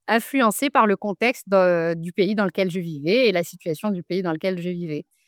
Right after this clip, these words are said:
Donc, j'ai aimé parfois le collège, j'ai adoré. Parfois, je l'ai détesté et j'étais pas ce qu'on peut dire une bonne élève <laughs> ou une élève modèle.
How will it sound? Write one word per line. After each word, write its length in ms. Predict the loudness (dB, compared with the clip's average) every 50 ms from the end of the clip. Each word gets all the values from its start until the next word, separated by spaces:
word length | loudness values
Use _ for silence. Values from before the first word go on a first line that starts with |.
| _ _ _ _ -4
Donc, 160 | -2 0 0
j'ai 280 | 2 2 4 4 4
aimé 200 | 6 4 4 4 4
parfois 320 | 2 0 2 2 2 2
le 120 | 4 2 0
collège, 420 | -2 -2 0 2 2 2 2 0 0
j'ai 100 | 0 0
adoré. 560 | 2 2 2 2 2 2 0 0 -2 -2 -4 _ _
Parfois, 280 | -6 -4 -2 -2 -2 -2
je 80 | -2
l'ai 80 | -4 -4
détesté 680 | -4 -4 -4 -4 -6 -6 -6 -8 -8 -6 -6 -6 -6 -8 -10 -18 _ _ _
et 60 | -10 -8
j'étais 240 | -8 -6 -4 -4
pas 220 | 2 4 4 4 4
ce 80 | 2
qu'on 140 | -2 -6 -8
peut 200 | -6 -6 -6 -6
dire 260 | -6 -4 -4 -4 -2
une 260 | -2 -4 -6 -6 -6 -4
bonne 200 | -2 -2 0 0
élève 440 | -2 0 2 2 4 2 2 -2 -6 -4
<laughs> 60 | -2
ou 100 | -2 0
une 100 | 0 0
élève 280 | 0 0 0 0 0 -2
modèle. 680 | -2 -4 -2 0 0 0 2 2 0 -2 -2 -2 -4